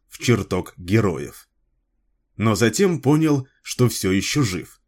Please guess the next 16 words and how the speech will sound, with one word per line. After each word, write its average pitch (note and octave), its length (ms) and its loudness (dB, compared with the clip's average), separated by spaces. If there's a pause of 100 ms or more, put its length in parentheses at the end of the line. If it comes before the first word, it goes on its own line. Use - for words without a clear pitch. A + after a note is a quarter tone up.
(480)
Из G2+ 240 -2
ссадины F#2+ 540 0
на F2+ 120 -2
голове F2 580 0 (160)
текла A#2+ 320 0
теплая A#2 480 0
кровь. F#2 480 -8 (360)
Невообразимо F#2+ 1040 0 (180)
болела F#2 440 0
поясница, A#2+ 920 0 (220)
словно G2 640 -2
ее G#2 340 2
сжимали F#2 680 0 (140)
в F2+ 140 -12
гигантских F#2+ 680 -2
тисках. - 640 -4